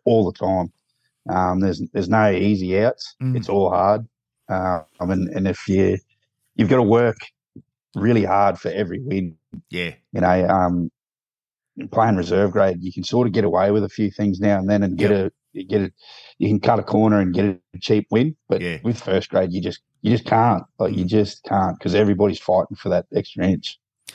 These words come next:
Speaker 2: You're a late bloomer or a, a late starter. Um, you're probably sick of telling that story, I, I'd, I'd suggest.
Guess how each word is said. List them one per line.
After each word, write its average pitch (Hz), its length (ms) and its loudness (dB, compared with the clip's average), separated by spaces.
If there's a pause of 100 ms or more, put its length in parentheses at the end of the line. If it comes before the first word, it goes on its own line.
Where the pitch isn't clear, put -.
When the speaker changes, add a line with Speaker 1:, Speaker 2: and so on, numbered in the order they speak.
(420)
Speaker 2:
You're 202 280 2
a 190 60 2
late 180 360 0
bloomer 170 540 2
or 135 100 2 (100)
a, 117 120 -4
a 143 80 0
late 139 340 0
starter. 135 760 0
Um, 123 340 2
you're 120 80 2
probably 120 300 0
sick 117 240 -6
of 104 100 -2
telling 127 320 2
that 98 180 0
story, 117 540 0 (140)
I, 110 140 -2
I'd, 101 320 -2
I'd 110 200 -4
suggest. 117 520 0